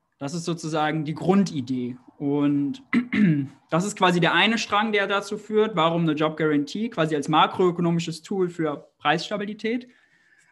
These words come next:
Ein anderer Strang ist aber auch, wenn man an das Recht auf Arbeit glaubt, was ja auch tatsächlich schon in der Allgemeinen Erklärung der Menschenrechte steht und, ähm, das für erstrebenswert hält,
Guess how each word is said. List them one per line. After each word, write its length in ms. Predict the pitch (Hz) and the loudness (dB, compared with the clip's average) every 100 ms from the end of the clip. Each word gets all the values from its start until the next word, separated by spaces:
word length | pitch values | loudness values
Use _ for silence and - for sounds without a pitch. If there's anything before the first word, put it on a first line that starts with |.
| - | 0
Ein 100 | 175 | 4
anderer 380 | 214 262 214 196 | 6 8 6 4
Strang 340 | - 185 180 | 4 2 2
ist 140 | 170 | 0
aber 180 | 160 151 | 2 4
auch, 240 | 143 196 180 | 4 4 2
wenn 120 | 175 | 2
man 120 | 175 | 4
an 100 | 170 | 4
das 180 | 165 165 | 4 4
Recht 260 | 180 - | 0 2
auf 120 | 170 160 | 0 4
Arbeit 400 | 156 151 135 135 | 4 4 0 -4
glaubt, 320 | 127 123 123 | -6 -6 -6
was 200 | 139 143 | -6 -2
ja 100 | 143 | -2
auch 140 | 139 - | -2 -6
tatsächlich 440 | - 143 170 170 147 | -6 -2 0 0 0
schon 160 | 147 | 2
in 80 | 147 | 4
der 100 | 139 | 4
Allgemeinen 460 | 131 160 151 147 143 | 2 2 4 4 2
Erklärung 420 | 139 151 147 143 | 0 0 2 2
der 80 | 139 | 2
Menschenrechte 640 | 151 180 160 135 131 143 | 0 0 -4 -4 -6 -8
steht 460 | - 151 180 247 _ _ _ _ _ | -6 -4 -4 -8 _ _ _ _ _
und, 400 | 139 139 135 135 - | -6 -2 -2 -2 -6
ähm, 460 | 135 131 127 127 _ _ | -4 -2 -2 -6 _ _
das 340 | 143 139 156 | -8 -6 -6
für 280 | - 147 135 | -2 -2 -2
erstrebenswert 880 | 147 - 175 185 170 156 135 127 - | -6 -2 0 0 0 -2 -2 -2 -8
hält, 480 | _ 143 143 190 - | _ -2 -2 -2 -6